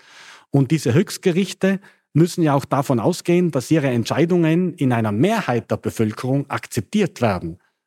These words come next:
Denn wenn die Mehrheit der Bevölkerung in den Staaten, hier der E M R K, der sechsundvierzig Vertragsstaaten, die Urteile des E G M R nicht mehr akzeptieren,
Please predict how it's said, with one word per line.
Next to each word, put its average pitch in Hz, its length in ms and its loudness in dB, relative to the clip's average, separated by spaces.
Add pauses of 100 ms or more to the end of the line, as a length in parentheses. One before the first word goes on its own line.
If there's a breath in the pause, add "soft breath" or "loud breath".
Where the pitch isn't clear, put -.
(160)
Denn 127 200 4
wenn 131 160 2
die 117 100 2
Mehrheit 175 540 0
der 156 60 0
Bevölkerung 131 640 0
in 110 120 0
den 98 200 -4
Staaten, 175 880 -4 (120)
hier 131 280 2
der - 280 -6
E 123 100 2
M 110 140 0
R 92 100 -6
K, 143 360 -4
der - 120 -4
sechsundvierzig 117 600 -2
Vertragsstaaten, 160 800 -4 (520 soft breath)
die 139 60 4
Urteile 170 440 2
des 127 200 -4
E 151 120 0
G 127 100 -2
M 120 100 0
R 151 220 0
nicht 156 320 0
mehr 123 160 -2
akzeptieren, 175 1040 -2